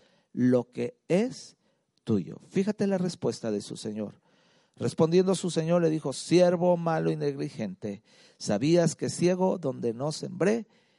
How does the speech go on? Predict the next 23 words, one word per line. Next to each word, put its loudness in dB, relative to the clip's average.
y -8
que -4
recojo -4
donde -4
no -6
es-, -12
esparcí? -6
Por 2
tanto, 0
debías 2
haber 0
dado 2
mi 0
dinero 2
a 0
los -4
banqueros -4
y -6
vení, -4
y 0
al 0
venir 0
yo 0